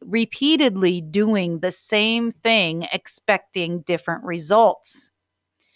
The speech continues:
So let's look at how this might show up for you in your life.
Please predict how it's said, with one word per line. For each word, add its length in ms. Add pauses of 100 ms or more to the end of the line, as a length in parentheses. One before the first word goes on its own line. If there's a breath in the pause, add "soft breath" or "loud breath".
(340 soft breath)
So 200
let's 360
look 160
at 120 (240)
how 400
this 300
might 260
show 280
up 200
for 100
you 220
in 120
your 120
life. 300